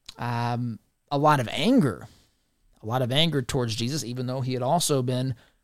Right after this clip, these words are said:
well received and was loved in other circles,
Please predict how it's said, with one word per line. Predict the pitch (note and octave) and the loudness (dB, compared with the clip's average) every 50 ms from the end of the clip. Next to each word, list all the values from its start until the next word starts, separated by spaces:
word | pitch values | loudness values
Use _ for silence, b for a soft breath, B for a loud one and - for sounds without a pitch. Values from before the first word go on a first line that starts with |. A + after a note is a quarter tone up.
| _ | _
well | - C3+ C#3 C#3 | -2 0 0 0
received | B2+ B2 - - - C3 C3 C3 D3 D#3 C#3+ | 0 0 2 2 2 2 0 -2 -2 -2 -2
and | C#3 A#2+ | -4 -4
was | A#2+ A2+ G#2+ | -4 -4 -4
loved | G2+ A2 B2 B2 B2+ C#3 C#3 | -4 -2 0 0 2 2 2
in | C#3 B2+ B2 | 0 0 0
other | B2+ B2 C3 A#2 | 0 0 0 0
circles, | - - B2+ A#2 A2+ - C#3+ F3+ F#3 - - | 0 0 0 -2 0 -2 -2 -2 -2 -4 -10